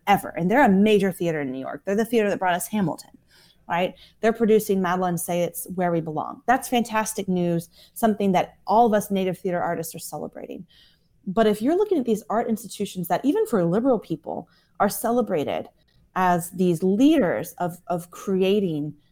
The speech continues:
American culture, and they're teaching us that Native people are just a joke or something to be dehumanized on stage, how can you expect our courts to treat us any differently?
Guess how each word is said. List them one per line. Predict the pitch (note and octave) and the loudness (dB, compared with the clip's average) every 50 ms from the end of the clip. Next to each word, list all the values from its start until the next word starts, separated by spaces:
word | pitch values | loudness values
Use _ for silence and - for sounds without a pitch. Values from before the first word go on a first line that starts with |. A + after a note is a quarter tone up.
| _ _ _ - | _ _ _ -6
American | F#3 F#3 F#3 F#3 F3 E3 F3 E3+ - F3+ F3 - | -2 0 2 2 2 0 0 -4 -8 -14 -14 -6
culture, | - E3 F3 E3+ - F#3 - - F#3 - _ _ _ _ _ _ - | -6 -6 -4 -4 -8 -10 -10 -10 -10 -12 _ _ _ _ _ _ 0
and | F#3+ G3+ G3 E3+ F3 | 2 4 4 6 6
they're | A#3 B3+ C#4 | 6 4 4
teaching | C#4 - - A3 - - - F#3+ E3+ | 2 0 -4 -4 -4 -2 -2 -2 -2
us | D#3+ C#3 A#2 E3+ - - - | -2 -4 -6 -10 -12 -14 -4
that | - F3+ E3 E3 - - _ _ _ _ _ _ - | -2 0 0 0 -2 -6 _ _ _ _ _ _ 0
Native | F#3+ G#3 G#3+ A3 A#3+ A3+ A#3+ | 2 4 4 4 4 2 0
people | - A3+ A3 A3+ - G3 F#3 F3+ F3 E3+ E3 - _ _ _ _ - | 0 -4 -4 -2 0 0 2 2 2 0 -2 -6 _ _ _ _ -6
are | F#3+ F3+ | -6 -2
just | F#3 G#3 G3+ - G3 | 0 0 -2 0 -4
a | E3+ | -6
joke | D#3+ - - E3+ D#3 E3 F#3 C4 C4+ - - _ _ _ - | -6 -6 -4 -2 0 2 2 0 -2 -4 -16 _ _ _ -8
or | F#3 F#3 | -8 -6
something | - - G#3 G3+ G3+ A3+ G3+ F#3+ | -4 -4 -4 -4 -2 -2 -4 -2
to | F#3 F3 | -2 -2
be | E3+ F3 F3 E3 E3 - - E3+ | 0 2 2 2 2 0 -2 -6
dehumanized | - F3+ E3 - - F3 F3+ F#3 F#3 F#3+ F#3+ G3 G3+ A3 B3 A#3 - - - | -4 -4 -4 -4 -2 -2 -2 0 0 0 0 0 0 0 0 -2 -4 -8 -6
on | F#3+ F3+ F3 | -4 -4 -4
stage, | - - - E3 E3 F3+ A3+ - - - - - _ _ _ _ _ _ _ _ _ _ _ _ _ _ _ _ _ _ _ _ - | -4 -2 -2 -2 0 0 0 -2 -4 -8 -18 -20 _ _ _ _ _ _ _ _ _ _ _ _ _ _ _ _ _ _ _ _ -12
how | - - D4 | 0 0 0
can | - - G4+ G4 | 0 2 0 2
you | F4+ | 2
expect | C#4+ D3 - - - C4+ C4+ C4+ | 2 0 -2 -2 -2 -2 -2 0
our | C4 A#3+ A#3 | -2 -2 -2
courts | A#3+ - C4 C4 C4 C4 - | -2 -2 -2 -2 -2 -2 -6
to | - A3 | -8 -8
treat | G3+ - - A#3+ | -8 -2 -2 -2
us | A3 G3+ G3 - | -2 -2 -4 -4
any | - G3+ A#3+ A#3 | -2 -2 -2 -2
differently? | - G3+ G3+ - - - - - - - E3+ | -4 -6 -8 -8 -10 -10 -10 -12 -14 -14 -16